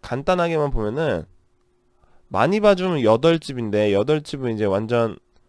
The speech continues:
백 입장에서만 봐준 거고, 한 일곱 집 정도 볼 수 있겠습니다. 그리고 상변은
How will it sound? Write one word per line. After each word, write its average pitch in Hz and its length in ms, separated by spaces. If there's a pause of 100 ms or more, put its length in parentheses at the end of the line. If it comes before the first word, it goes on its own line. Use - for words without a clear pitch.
(180)
백 143 220
입장에서만 139 640
봐준 107 300
거고, 104 460 (2000)
한 - 160
일곱 165 340
집 180 140
정도 143 240
볼 120 160
수 104 140
있겠습니다. 98 680 (320)
그리고 127 200
상변은 190 640